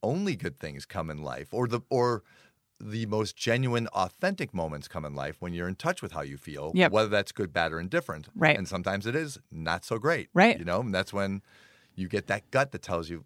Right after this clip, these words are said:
Speaker 1: "Mm, gotta do something different, man."
Speaker 2: Yeah.
Speaker 1: Yeah.
Speaker 2: It's terrifying. It can be
Speaker 1: Yeah.
Speaker 2: terrifying to suddenly get in touch with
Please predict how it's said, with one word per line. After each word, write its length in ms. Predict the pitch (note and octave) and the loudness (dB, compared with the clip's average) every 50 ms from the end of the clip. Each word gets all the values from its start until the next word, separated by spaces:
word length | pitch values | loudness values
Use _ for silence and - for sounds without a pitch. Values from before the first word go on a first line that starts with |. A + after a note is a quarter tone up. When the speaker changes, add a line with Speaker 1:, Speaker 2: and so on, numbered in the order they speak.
| _ - | _ -4
Speaker 1:
"Mm, 300 | G#2 F#2+ F#2+ F2 D#2 D2+ - - - _ _ - | -2 -2 -2 -2 -4 -8 -14 -20 -20 _ _ -4
gotta 180 | F#2 F2 E2+ | -2 -2 -2
do 100 | E2 F2 | -2 -4
something 240 | E2+ - - - F2 | -6 -6 -8 -6 -6
different, 260 | E2+ E2+ - D#2 B1 | -8 -6 -6 -6 -6
man." 220 | D2 D2 D2 C#2+ - | -6 -6 -8 -6 0
Speaker 2:
Yeah. 440 | - F3 F#3+ G#3 A#3 A3+ E3+ C#3+ C#3+ D3 | 4 8 8 10 10 8 6 4 0 0
Speaker 1:
Yeah. 160 | A2+ E2+ D#2+ - - | 0 0 0 2 4
Speaker 2:
It's 240 | - A#3+ B3 - - | 6 6 6 6 4
terrifying. 880 | - - E4 G#4 B4+ C5 A4 - G#3+ E3 C3+ - - - - - - - | 6 8 10 10 10 10 8 8 6 6 6 4 0 -4 -4 -6 -2 0
It 160 | - G#3+ G#3 | 2 2 4
can 200 | - C4+ B3+ B3 | 6 6 6 6
be 80 | A#3+ C4 | 6 4
Speaker 1:
Yeah. 60 | B3 | 4
Speaker 2:
terrifying 640 | - C#4+ D#4 G4+ G#4+ F#4 - A3+ F3+ E3 D#3+ E3 D#3+ | 6 6 8 8 8 8 8 8 8 8 6 6 4
to 260 | E3 E3 C3+ - - - | 4 4 4 2 -2 -6
suddenly 540 | - - - - G#3+ G3 F#3+ G3 F#3+ F#3+ F#3 | -6 0 6 8 8 8 8 6 4 4 6
get 180 | F#3 F3+ E3+ | 6 6 6
in 140 | F3+ F3 F3 | 6 6 4
touch 400 | - F3+ E3+ D3 D#3+ - - - | 4 6 6 6 6 4 0 2
with 540 | F3 F3 D#3 D#3+ D#3 - - - - - | 4 6 6 6 4 0 -6 -14 -16 -20